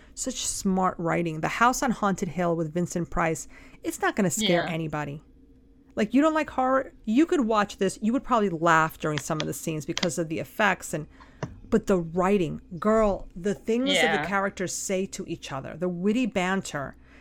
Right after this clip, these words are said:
Speaker 1: like, it's all about that. Like,
Speaker 2: Actually,
Speaker 1: yeah.
Speaker 2: have
Speaker 1: So,
Speaker 2: we talked
Speaker 1: good
Speaker 2: about
Speaker 1: writing.
Speaker 2: the only horror movies that I have ever enjoyed?
Speaker 1: No,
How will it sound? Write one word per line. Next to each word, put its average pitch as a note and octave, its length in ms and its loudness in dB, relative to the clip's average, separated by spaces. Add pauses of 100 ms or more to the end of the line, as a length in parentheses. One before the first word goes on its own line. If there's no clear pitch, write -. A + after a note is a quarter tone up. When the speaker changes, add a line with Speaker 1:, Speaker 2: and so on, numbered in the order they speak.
(120)
Speaker 1:
like, G#3+ 260 -2
it's A3+ 160 -2 (240)
all A#3+ 520 -4
about F#3 440 -2
that. C3+ 220 -6 (360)
Like, G#3 340 -2 (360)
Speaker 2:
Actually, G4+ 480 2 (140)
Speaker 1:
yeah. F3 340 0
Speaker 2:
have - 40 -18 (320)
Speaker 1:
So, A3+ 240 4
Speaker 2:
we G#3 120 4
talked G#3 200 0
Speaker 1:
good D4 120 4
Speaker 2:
about G#3+ 120 2
Speaker 1:
writing. F#3 240 2
Speaker 2:
the G#3 60 -2
only A3 220 -4
horror F#3+ 360 -4
movies F#3 360 -10
that E3 100 -6
I E3+ 100 -2
have F3 160 -10
ever F3 200 -6
enjoyed? F3 420 -8 (2500)
Speaker 1:
No, G#3 420 4